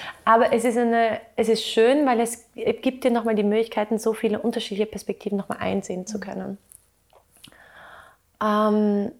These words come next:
also so ein diverses Team fand ich. Und dann, ähm, wo ich glaub, ein schönstes Learning ist, dass ich tatsächlich, ähm, irgendwie das Gefühl hab, bei uns gibt's so viel Liebe in dieser Organisation,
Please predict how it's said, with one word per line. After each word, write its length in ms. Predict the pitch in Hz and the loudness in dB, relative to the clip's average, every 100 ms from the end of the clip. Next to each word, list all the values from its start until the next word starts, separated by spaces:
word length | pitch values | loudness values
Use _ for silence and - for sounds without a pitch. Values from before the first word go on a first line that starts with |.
| - | -4
also 200 | 208 214 | 0 2
so 100 | 208 | 2
ein 160 | 208 208 | 2 2
diverses 600 | 202 196 202 202 - - | 4 4 4 0 -4 -6
Team 340 | - 214 208 | 0 2 0
fand 160 | 202 202 | -4 -6
ich. 140 | 196 196 _ - | -10 -16 _ -4
Und 200 | 214 214 | -2 2
dann, 420 | 202 254 311 311 - - - - _ - | 4 4 2 -2 -8 -20 -20 -20 _ 4
ähm, 480 | 220 214 214 214 - - _ _ - | 6 8 6 4 0 -6 _ _ -6
wo 80 | - | -2
ich 160 | 214 | -2
glaub, 220 | - 208 208 - _ _ | 0 0 0 -10 _ _
ein 460 | 196 214 220 220 - - | 4 6 6 4 0 -2
schönstes 600 | - 233 247 - 262 262 | 2 4 4 0 0 4
Learning 600 | 226 220 262 294 294 - | 4 6 4 4 2 0
ist, 280 | 233 - | -2 0
dass 100 | 220 | -2
ich 220 | - 220 - | -2 -4 -4
tatsächlich, 760 | 220 - 214 214 247 240 - - | -6 -2 -2 0 -2 -2 -6 0
ähm, 400 | 214 214 214 214 - - - - _ _ _ _ _ _ _ _ | 2 2 2 -2 -10 -14 -14 -18 _ _ _ _ _ _ _ _
irgendwie 200 | - 240 | 2 4
das 100 | 240 | 4
Gefühl 400 | 220 - 262 269 | 2 -2 2 4
hab, 180 | 185 269 214 - | 2 -2 -16 0
bei 100 | 226 | 2
uns 400 | - 262 - - _ - | 2 0 -2 -12 _ -4
gibt's 340 | 240 - - | -4 -4 -4
so 200 | - 359 | 2 0
viel 240 | 359 254 196 | 2 0 2
Liebe 640 | 214 339 330 202 208 214 | 2 0 2 0 0 -4
in 160 | - 208 | -2 -2
dieser 260 | 202 - - | 0 -2 0
Organisation, 760 | 208 202 196 - 208 233 | 0 0 -4 -4 -2 -2